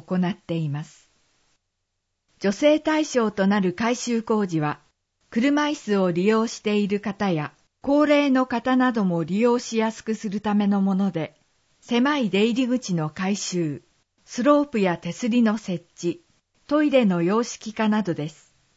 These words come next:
工事前に申請が必要ですので、事前にご相談ください。対象施設、物販店舗、飲食店、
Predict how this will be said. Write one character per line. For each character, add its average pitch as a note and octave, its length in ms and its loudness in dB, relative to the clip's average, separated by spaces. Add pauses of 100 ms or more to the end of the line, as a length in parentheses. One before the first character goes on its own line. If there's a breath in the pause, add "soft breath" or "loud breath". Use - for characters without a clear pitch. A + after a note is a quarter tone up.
(840)
工 D4 180 2
事 D4 160 -4
前 D4 240 0
に F#3+ 160 2
申 A#3+ 240 0
請 A#3 260 0
が G#3 140 0
必 A#3 300 -6
要 A3 180 2
で A3 140 -4
す - 100 -8
の F#3 160 0
で、 D#3+ 240 -6 (200)
事 F#3+ 180 -4
前 B3+ 160 6
に A#3+ 240 0
ご F#3 100 0
相 G#3+ 260 -2
談 G3+ 220 0
く G3 100 -8
だ F#3+ 140 -2
さ F#3+ 220 -6
い。 D#3 100 -8 (1300)
対 C#4+ 220 -2
象 C4+ 300 2
施 - 200 -10
設、 G3+ 440 -6 (760)
物 G3+ 160 2 (120)
販 C4+ 240 -2
店 A#3+ 340 2
舗、 - 220 -10 (380)
飲 B3+ 180 4
食 B3+ 320 -2
店、 D#3+ 380 -4